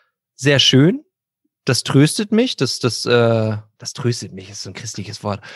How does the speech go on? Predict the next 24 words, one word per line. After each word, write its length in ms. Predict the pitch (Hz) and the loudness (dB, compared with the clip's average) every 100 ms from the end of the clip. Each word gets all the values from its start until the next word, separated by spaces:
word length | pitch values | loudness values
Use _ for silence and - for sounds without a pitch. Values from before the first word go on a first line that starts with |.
| - - | -20 -8
Ähm, 400 | 120 113 104 101 98 _ _ _ _ _ _ | 0 0 0 -2 -8 _ _ _ _ _ _
das 140 | 143 | 0
find 140 | 202 196 | 2 2
ich 80 | |
schön, 160 | - 240 | 2 2
das 100 | 147 | 0
gibt 160 | 262 269 | 0 -2
mir 60 | |
ein 60 | 226 | -2
Gefühl 220 | - 220 | -2 -2
von 180 | 196 180 | 0 0
Geborgenheit, 600 | 170 170 165 123 110 123 | 2 2 2 2 0 0
dass 140 | 127 | 0
da 100 | 156 | 0
einer 240 | 127 139 123 | 2 0 2
ist 360 | 208 - - _ _ _ _ | 0 0 -14 _ _ _ _
oder 180 | - 143 | 0 2
eine 160 | 135 127 | 2 0
Macht 360 | 139 185 - | 0 -2 -4
ist, 440 | 156 156 - - - _ _ _ | -2 -2 -2 -12 -18 _ _ _
die 120 | 156 | 0
das 160 | 147 139 | 2 4
Gute 320 | 160 147 110 | 4 4 2
will. 240 | 98 101 | 0 -8